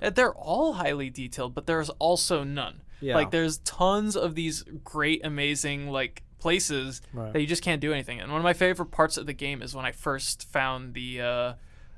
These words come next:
Speaker 1: uh, one of the Netrunner gangs. I forget what they're called, but they're, like, uh, i-, i-, it's a gang that has a control over, like, an area that includes an abandoned mall,
Speaker 2: Okay.
Speaker 1: um, and, like, uh, some, uh,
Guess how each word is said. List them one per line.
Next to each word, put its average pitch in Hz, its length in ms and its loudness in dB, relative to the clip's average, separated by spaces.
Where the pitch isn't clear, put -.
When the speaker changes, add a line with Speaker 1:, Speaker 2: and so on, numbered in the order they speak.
Speaker 1:
uh, 113 480 -2
one 175 180 2
of 170 60 0
the 160 120 2
Netrunner 131 520 -2
gangs. 123 300 -6
I 120 60 -8
forget 127 260 -6
what 107 100 -8
they're 120 100 -8
called, 120 520 -4
but - 140 -8
they're, 127 200 -2
like, 127 320 -2
uh, 120 400 -2
i-, 151 40 4
i-, 143 400 4
it's 156 200 -4
a - 20 0
gang 175 320 4
that 175 100 2
has 160 200 4
a 151 40 -6
control 151 560 0
over, 135 380 -2
like, 131 220 -4
an - 100 -8
area 131 300 -2
that 131 100 -4
includes 127 560 -8
an 127 80 -4
abandoned 117 460 -10
mall, 151 640 8
Speaker 2:
Okay. 117 200 -2
Speaker 1:
um, 120 680 -6
and, 120 320 -8
like, 113 280 -6
uh, 92 300 -6
some, 135 280 -2
uh, 135 140 0